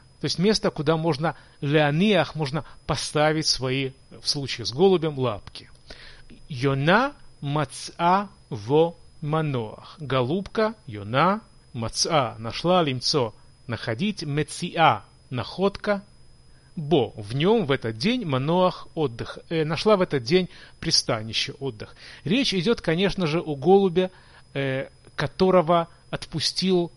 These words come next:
Ной из ковчега. Когда схлынули воды, Ной хотел убедиться, что воды потопа достаточно схлынули. Он, э, отпустил, выпустил голубя, и голубь принес ему оливковую ветвь.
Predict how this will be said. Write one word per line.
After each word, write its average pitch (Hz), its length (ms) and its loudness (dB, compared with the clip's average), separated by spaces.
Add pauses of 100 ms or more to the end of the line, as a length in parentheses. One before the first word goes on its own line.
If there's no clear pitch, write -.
Ной 175 260 4
из 170 160 0
ковчега. 165 520 0
Когда 139 280 -2
схлынули 147 540 4
воды, 208 340 2
Ной 156 160 0
хотел 151 380 -2
убедиться, 143 500 -4
что - 260 -6 (320)
воды 139 460 2 (240)
потопа 139 460 0
достаточно 127 680 -2
схлынули. 220 640 2 (380)
Он, 156 280 2 (200)
э, 131 380 0 (360)
отпустил, 170 680 -2
выпустил 127 840 -2 (280)
голубя, 202 520 4
и 160 120 -4
голубь 180 420 4 (260)
принес 160 460 0
ему 160 220 2
оливковую 160 540 0
ветвь. 151 320 0